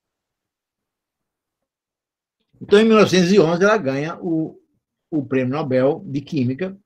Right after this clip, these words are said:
né? É, assim, mais, mais pelo peso que ela já tinha na com-, na comunidade científica, né? É, aqui tá o, o, o título dela, né? Bom, aí, é, em mil novecentos e quatorze, estoura a,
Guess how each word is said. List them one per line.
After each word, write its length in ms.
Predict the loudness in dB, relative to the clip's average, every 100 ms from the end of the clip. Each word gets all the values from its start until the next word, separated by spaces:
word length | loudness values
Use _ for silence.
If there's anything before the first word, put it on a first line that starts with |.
| _ _ _ _ -8
né? 240 | -8 -8 -18 _ _ _ _ _ _ _ _ _ -20 -20 -8
É, 420 | -4 -2 -4 -6
assim, 400 | -8 -8 -8 -10 -12 -16
mais, 280 | -6 -6 -6
mais 260 | -4 -4 0
pelo 220 | 0 0
peso 300 | 2 2 2
que 60 | 2
ela 120 | 0
já 100 | 0
tinha 180 | -2 -6
na 80 | -8
com-, 160 | -10
na 220 | -10 -10
comunidade 480 | -10 -10 -6 -6 -6
científica, 520 | -10 -12 -10 -12 -14
né? 180 | -18 -18 -20 _ _ _ _ _
É, 100 | -8
aqui 200 | -6 -2
tá 140 | 0 2
o, 80 |
o, 360 | 2 -2 -6 -8
o 100 | -8
título 300 | -4 -4 -4
dela, 280 | -2 0 -2
né? 200 | -6 -10 _ _ -18
Bom, 120 | -2
aí, 480 | 2 4 4 2 -4 -10
é, 400 | 0 4 4 2 -6 _ -4
em 60 |
mil 80 | 0
novecentos 340 | 0 0 -4
e 60 | -2
quatorze, 560 | -2 0 2 2 2 0
estoura 540 | -2 0 0 -2 -6
a, 220 | -16 -18